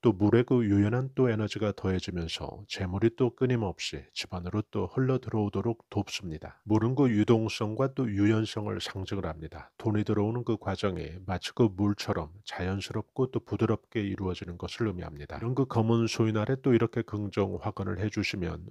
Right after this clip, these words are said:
물 기운과 또 흙 기운의 그 결합을 암시합니다. 금전운이 또 흘러 들어올 때 저항 없이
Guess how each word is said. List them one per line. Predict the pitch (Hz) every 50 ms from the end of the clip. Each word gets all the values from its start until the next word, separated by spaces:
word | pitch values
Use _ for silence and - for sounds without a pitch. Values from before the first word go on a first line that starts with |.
| 120 110 98
물 | 101 107 110 107 110
기운과 | 110 117 113 113 117 117 131 131 131 -
또 | - 113 -
흙 | - - 120 _
기운의 | - 123 113 110 110 107
그 | - 98 95 92 -
결합을 | - - 104 98 113 120 - -
암시합니다. | 101 85 82 - - - 73 73 73 71 - - - -
금전운이 | - 117 107 104 107 110 107 107 107 113 120 - -
또 | 120 107
흘러 | - 120 117 113 110
들어올 | - 101 98 87 87 87
때 | - - - 76 71 78 101 -
저항 | - - - 104 98 104 104 95
없이 | 90 90 - - - - -